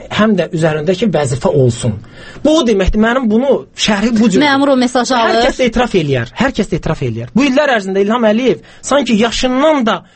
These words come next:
Speaker 1: irəli böyük məsuliyyətin ağırlığında. Çünki bu ölkənin məsuliyyətini bu prezident və bu hakimiyyət daşıyır. Sanki müxalifətin ölkədə heç nəyə məsuliyyəti yoxdur.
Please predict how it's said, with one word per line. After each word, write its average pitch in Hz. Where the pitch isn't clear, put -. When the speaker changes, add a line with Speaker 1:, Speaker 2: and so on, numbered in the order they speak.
Speaker 1:
irəli 233
böyük 240
məsuliyyətin 214
ağırlığında. 151
Çünki 220
bu 254
ölkənin 196
məsuliyyətini 175
bu 165
prezident 196
və 185
bu 190
hakimiyyət 180
daşıyır. 135
Sanki 302
müxalifətin 226
ölkədə 220
heç 330
nəyə 233
məsuliyyəti 180
yoxdur. -